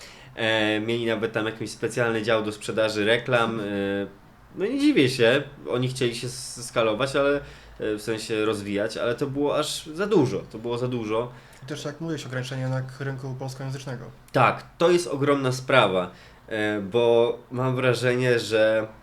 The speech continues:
Speaker 1: no, mamy do czynienia w Polsce już z takim sufitem. E, Freeze, e, czy, czy właśnie Blowek, e, którego bardzo dobrze znam, em, no, już dotykają sufitu tego polskiego, nie? Y,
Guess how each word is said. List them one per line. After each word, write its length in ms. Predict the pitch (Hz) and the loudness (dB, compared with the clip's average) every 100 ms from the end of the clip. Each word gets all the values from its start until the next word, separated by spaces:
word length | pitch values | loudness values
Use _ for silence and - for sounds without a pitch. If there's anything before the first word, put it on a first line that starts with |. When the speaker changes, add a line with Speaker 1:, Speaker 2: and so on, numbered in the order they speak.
| - - - - 117 | -20 -20 -20 -14 -2
Speaker 1:
no, 100 | 135 | 2
mamy 260 | 196 226 | 4 4
do 80 | 214 | 0
czynienia 380 | - 196 190 190 | -2 0 2 2
w 60 | |
Polsce 400 | 185 160 156 - | 2 2 2 -2
już 100 | 165 | -4
z 80 | - | -2
takim 280 | 127 127 135 | -6 -4 -6
sufitem. 580 | - - 196 - 92 90 - - - - | -8 -10 -8 -4 -4 -4 -16 -20 -20 -18
E, 260 | - 107 104 | -6 -2 -2
Freeze, 760 | - - 120 120 117 117 - - | -4 -4 -2 -2 -4 -8 -10 -10
e, 40 | - 113 107 107 104 101 95 - | -2 0 0 0 -2 -4 -6 -10
czy, 200 | - 98 92 | -6 -6 -8
czy 120 | 107 98 | -8 -6
właśnie 260 | 98 104 | -6 -6
Blowek, 560 | 90 107 104 101 - - 101 98 98 95 | -2 0 2 0 -2 -12 -8 -6 -4 -6
e, 40 | |
którego 460 | - 104 98 98 95 | -8 -4 -4 -4 -4
bardzo 340 | 98 95 101 | -4 -4 -4
dobrze 260 | 98 92 98 | -6 -8 -6
znam, 340 | 101 98 98 - - - - | -2 -2 -2 -8 -20 -20 -16
em, 720 | 101 104 101 101 101 101 98 - - - | -8 -4 -2 -2 -2 -4 -6 -10 -18 -12
no, 220 | 113 131 | -4 -2
już 240 | 151 151 | -2 -6
dotykają 640 | - 156 180 175 175 202 190 | -12 -10 -8 -2 0 0 -2
sufitu 480 | 196 196 247 - | -6 -10 -10 -8
tego 220 | 98 90 87 | -6 -6 -6
polskiego, 560 | 95 92 - 92 92 | -6 -8 -10 -10 -8
nie? 220 | 90 98 113 | -8 -4 -4
Y, 520 | 110 80 104 101 107 | -4 -6 -6 -6 -8